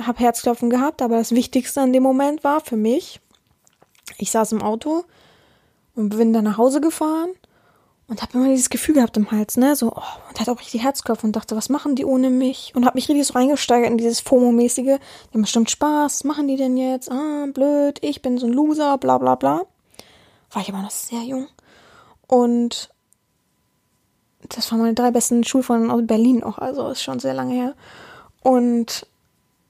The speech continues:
dann hab, hab, bin ich auch an die Raststätte, oder ich weiß gar nicht, ob ich Landstätte, ich weiß nicht mehr, wo ich rausgefahren bin, aber hab ich angehalten, hab eine lange WhatsApp-Nachricht in die Gruppe geschickt und gesagt, dass ich's gehört hab und für mich,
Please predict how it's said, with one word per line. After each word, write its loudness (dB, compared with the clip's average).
dann 2
hab, -2
hab, -2
bin 4
ich 0
auch -2
an -4
die -4
Raststätte, -10
oder -6
ich -8
weiß 0
gar 0
nicht, 2
ob -14
ich -10
Landstätte, 0
ich -6
weiß 4
nicht 4
mehr, 2
wo 2
ich -2
rausgefahren -2
bin, -2
aber 0
hab 2
ich -2
angehalten, 0
hab -2
eine 0
lange 2
WhatsApp-Nachricht 0
in 2
die 2
Gruppe 0
geschickt -2
und 2
gesagt, 2
dass 0
ich's -6
gehört 0
hab -2
und -2
für -2
mich, -2